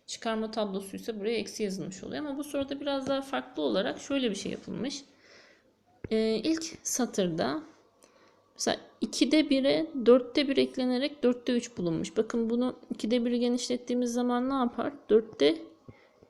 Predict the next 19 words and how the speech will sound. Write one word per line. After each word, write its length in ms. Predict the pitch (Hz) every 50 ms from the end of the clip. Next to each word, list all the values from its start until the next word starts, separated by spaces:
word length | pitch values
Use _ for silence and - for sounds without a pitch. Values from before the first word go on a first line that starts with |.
| _ _ _ _ -
iki 240 | 208 202 - - 196
yapar. 440 | 175 - - - - 208 - - - _ _ _ _ - - _ _ _ - 202
Dörtte 320 | 196 190 190 190 - 285
iki 200 | 285 277 - -
ile 180 | 220 202 190 185
dörtte 360 | 220 247 240 - - 262 262
bir 100 | 254 240
toplamış, 480 | - - 240 - - 202 185 175 - - - -
buraya 300 | 214 208 185 165 156 151
yazmış. 640 | 151 147 - 180 - - - - - - - - - - - - _ _ _ - - - - - - -
Ama 160 | - 247 285 277
ikinci 320 | 285 285 - 277 277 311
satıra 420 | - - 359 - - 302 277 240
baktığımız 560 | 233 233 226 233 - 220 214 208 196 185 180 196
zaman 480 | 214 - - - - 277 - - - - -
ikiden 540 | 233 - - - 262 233 285 285 302 370 392 - - - - - - _ _ _ _ -
dörtte 420 | 226 247 247 247 - - 330 302 285
biri 220 | 294 320 320 320
çıkardığında, 1300 | - - - - - 294 294 285 277 262 247 269 269 269 269 262 262 262 254 254 226 180 185 - - -